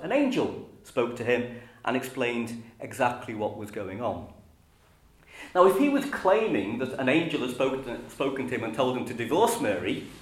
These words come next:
the easy option, we might be thinking, "Well, that's convenient. You know, you know, you, you, you, you, you, you're just being gutless, aren't you? You're claiming that an angel told you to do this."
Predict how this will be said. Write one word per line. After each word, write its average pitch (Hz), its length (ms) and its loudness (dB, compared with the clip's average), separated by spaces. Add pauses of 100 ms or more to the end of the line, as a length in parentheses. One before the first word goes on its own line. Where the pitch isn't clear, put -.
the 151 120 0
easy 175 380 2
option, 117 320 2
we 135 80 0
might 147 180 6
be 147 80 2
thinking, 131 320 0
"Well, 156 140 6
that's - 100 -2
convenient. 110 720 -2
You 120 80 -2
know, 117 260 -2 (420)
you 131 100 -4
know, 104 100 0
you, 120 140 -2
you, 131 320 -2
you, 123 200 0
you, 107 480 -8
you, 113 200 -10
you're 117 100 -12
just - 220 -4
being 104 240 0
gutless, 156 420 4
aren't 139 320 2
you? 101 100 -4
You're 98 160 -10
claiming 120 420 0
that 117 120 -4
an 127 80 -2
angel 143 380 2
told 113 280 0
you 107 60 -8
to 113 60 -6
do 104 240 -4
this." 98 240 -4